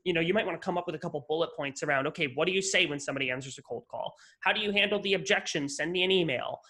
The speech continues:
What do you do if they say, 'Oh, yeah, just send me some times that we can talk,' or 'Call me next week'?" Well, I need a little bit of time. I know how to handle those on a cold call, but it might be helpful for me to prep out bullet, bullet, bullet, bullet, bullet of, "Okay,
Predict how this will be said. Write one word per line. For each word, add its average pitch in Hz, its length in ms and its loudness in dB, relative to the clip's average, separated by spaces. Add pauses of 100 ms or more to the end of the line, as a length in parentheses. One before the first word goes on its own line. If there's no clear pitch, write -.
(180)
What 196 80 2
do 220 80 4
you 214 60 2
do 214 120 4
if 202 80 4
they 180 80 2
say, 202 220 4
'Oh, 254 100 6
yeah, 233 240 6
just 226 160 -2
send 214 140 0
me 185 80 0
some 185 160 -6
times 156 320 0
that 139 80 -4
we 139 100 -8
can 135 140 -14
talk,' 123 340 -4
or - 120 -18
'Call 185 180 0
me 180 100 4
next 147 320 -4
week'?" 123 260 -8 (240)
Well, - 320 0
I 269 120 6
need 339 160 4
a 226 40 4
little 185 200 0
bit 170 100 0
of 151 60 -4
time. 208 240 2
I 233 80 6
know 214 160 4
how 214 100 6
to 170 80 2
handle 170 180 2
those 160 200 0
on 139 80 -6
a 135 40 -6
cold - 280 2
call, 135 260 0 (200)
but 214 100 4
it - 60 2
might 262 220 2
be - 80 -6
helpful 208 380 0
for 180 140 -4
me 160 220 -2
to 160 100 -6
prep 180 340 0
out 156 200 2 (200)
bullet, 196 300 4
bullet, 175 280 4
bullet, 170 300 2
bullet, 160 320 0
bullet 180 380 4
of, 151 240 2
"Okay, 180 240 0